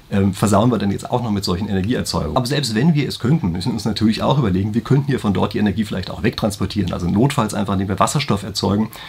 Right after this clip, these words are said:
und, ähm, das Gas abtransportieren zum Beispiel. Also auch diese Möglichkeiten gäbe es ja noch. Also ich halte dieses Argument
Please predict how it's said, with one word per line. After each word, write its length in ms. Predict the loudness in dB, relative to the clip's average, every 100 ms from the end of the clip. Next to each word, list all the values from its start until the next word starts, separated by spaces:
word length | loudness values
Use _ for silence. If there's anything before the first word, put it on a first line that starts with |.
| -16 -10 4
und, 280 | 4 4 2
ähm, 220 | 2 2
das 180 | 0 0
Gas 240 | 0 2
abtransportieren 560 | 0 2 0 2 0 0 0
zum 140 | -2
Beispiel. 300 | -4 -4 -2
Also 200 | 2 4
auch 120 | 2
diese 220 | 4 6 6
Möglichkeiten 560 | 6 4 0 0 2
gäbe 200 | 4 2
es 120 | 0
ja 80 | -4
noch. 160 | -6 -4
Also 180 | -2 -2
ich 80 |
halte 220 | 0 -2 0
dieses 240 | -2 -2
Argument 400 | 0 2 4 2